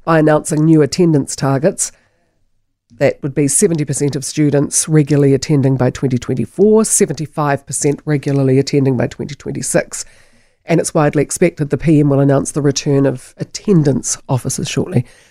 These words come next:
We used to know them as truancy officers, but of course they've flipped it to sound more positive.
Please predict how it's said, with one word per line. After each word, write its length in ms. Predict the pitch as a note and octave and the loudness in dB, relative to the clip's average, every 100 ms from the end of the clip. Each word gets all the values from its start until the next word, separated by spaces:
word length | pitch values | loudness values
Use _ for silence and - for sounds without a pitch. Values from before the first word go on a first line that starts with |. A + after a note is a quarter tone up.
| _ | _
We 140 | - D#3 | -2 0
used 240 | B2+ - | 0 -2
to 80 | - | -2
know 140 | B2+ | 0
them 140 | B2+ B2+ | 0 0
as 120 | - | -2
truancy 400 | - B2+ - - | -2 0 0 0
officers, 400 | A2 - - D#3+ | -2 -2 -6 -6
but 160 | - E3 | -8 -10
of 140 | - | -10
course 220 | - - | -10 -10
they've 200 | - C3 _ _ _ _ _ | -10 -16 _ _ _ _ _
flipped 440 | - - - - | -16 -6 -6 -6
it 120 | - - | -20 -16
to 120 | - | -10
sound 260 | - B2+ | -10 -10
more 160 | B2+ - - | -14 -18 -6
positive. 680 | - C#4+ F#3+ C#3 B2 - | -2 0 -2 -4 -10 -16